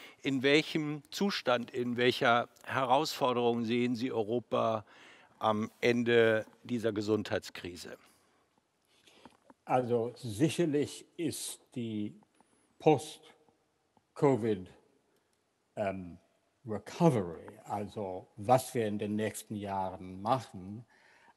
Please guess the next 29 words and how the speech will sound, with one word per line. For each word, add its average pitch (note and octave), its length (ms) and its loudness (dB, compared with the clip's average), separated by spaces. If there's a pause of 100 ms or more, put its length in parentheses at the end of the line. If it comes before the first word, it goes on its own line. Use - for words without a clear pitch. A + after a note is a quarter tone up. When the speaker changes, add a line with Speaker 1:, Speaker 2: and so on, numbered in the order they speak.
Speaker 2:
ein A#2 220 -2
großer B2+ 580 2
Test G2 360 -8
für A2 320 -4
Europa G2+ 640 -6 (100)
als - 440 -8 (640)
Ganzes. - 760 -8 (580)
Ähm, G#2+ 380 -2 (160)
Sie G#2 200 -4
haben A#2+ 220 4
es A#2 140 -2
schon A#2+ 220 -2
angesprochen, D3+ 1040 2
ich A2 160 -10
finde A2+ 340 -4
diesen G2+ 560 -6
Schritt - 560 0
mit B2 280 -4
dem A2 120 0
European A2 460 0
Recovery B2 500 0
Fund A2+ 380 -4
ein G#2+ 240 -4
großer C3+ 420 4
Schritt - 280 -10
nach F2 160 -10
vorn, F2+ 360 -12
ein F#2+ 180 -12
bedeutender A#2 800 0